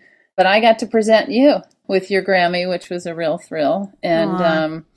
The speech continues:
Speaker 1: yeah, and you've received many well-deserved awards in your career. Is there one that,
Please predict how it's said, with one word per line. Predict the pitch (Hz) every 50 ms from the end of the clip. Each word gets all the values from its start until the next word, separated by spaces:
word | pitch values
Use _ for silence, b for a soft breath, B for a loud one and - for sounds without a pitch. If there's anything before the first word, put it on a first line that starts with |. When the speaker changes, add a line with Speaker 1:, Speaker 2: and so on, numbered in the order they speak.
| b b b b _ _ _
Speaker 1:
yeah, | 294 359 415 381 254
and | 190 156 202 233 247 262
you've | 277 294 254
received | 277 277 277 - - 294 311 330 339 311 294 - _ _
many | 214 226 240 247 254 262 262 254
well-deserved | 233 226 226 226 240 240 226 254 233 214 240 226 226 226 220 220 - -
awards | 202 196 196 202 220 262 269 247 -
in | 214 190
your | 185 175
career. | - - 196 185 180 170 170 175
Is | 180 - -
there | 196 190 190 190 190
one | 180 190 185 190 202 208 202
that, | 196 180 160 -